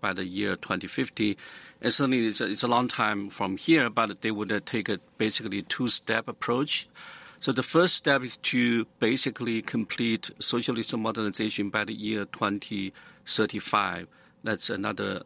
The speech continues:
eighteen years from now. And the second step is to, between twenty thirty-five and twenty fifty, to truly become, uh, superpower like the U S.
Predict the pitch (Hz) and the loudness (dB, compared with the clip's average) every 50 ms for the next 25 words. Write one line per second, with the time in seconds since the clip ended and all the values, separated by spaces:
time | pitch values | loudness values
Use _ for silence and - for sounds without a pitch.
0 | - - 107 104 - - - 101 92 92 92 92 87 - - 98 101 98 87 - | -8 -4 -4 -4 -4 -4 -4 -4 -2 -2 -2 -4 -6 -6 -4 -2 -2 0 0 -2
1 | - - 92 90 92 95 113 135 143 127 107 107 - - - - - - - 104 | -2 -2 -4 -2 0 0 2 2 2 2 -2 -4 -8 -14 -20 -20 -14 -6 -4 -2
2 | 101 - - - 135 - 123 113 107 - - 117 107 - 107 - - - - 110 | 0 2 2 2 2 0 0 -2 -2 0 0 0 0 -2 -4 -8 -6 -6 -4 -2
3 | 107 104 101 98 95 - - - - - _ - - - - 135 135 131 120 107 | -2 -2 -2 -4 -4 -8 -10 -18 -20 -20 _ -14 -10 -4 2 4 4 4 4 2
4 | - 120 107 104 - - 101 95 - 104 98 98 - - 104 104 101 98 98 - | 0 -2 -2 -2 -4 -4 -4 -4 -2 -4 -4 -6 -4 -2 0 0 0 0 -2 -4
5 | - - 101 98 92 90 - - 107 98 82 87 - - - 90 - - - 92 | -6 -6 -6 -6 -6 -6 -6 -4 -4 -4 -4 -4 -4 -2 -2 -2 -2 -4 -8 -8
6 | 90 - - - - - - 131 127 131 113 113 90 - 98 - - - 101 101 | -8 -8 -10 -8 -6 -4 0 2 2 2 2 0 -2 -2 -6 -8 -4 -2 0 0
7 | 95 95 92 90 - - - - - - - - - - 101 101 92 90 - - | 0 0 -2 -6 -10 -16 -20 -20 -20 -20 -20 -16 -8 -4 -2 -2 -2 -2 -2 0
8 | - - 131 101 120 104 - - - 104 98 95 95 95 95 - - 95 92 90 | 0 0 2 2 0 0 0 0 -2 0 0 0 0 -2 -2 -2 -4 -8 -8 -6
9 | 95 92 92 92 87 87 - - - | -4 -4 -4 -4 -4 -4 -6 -10 -10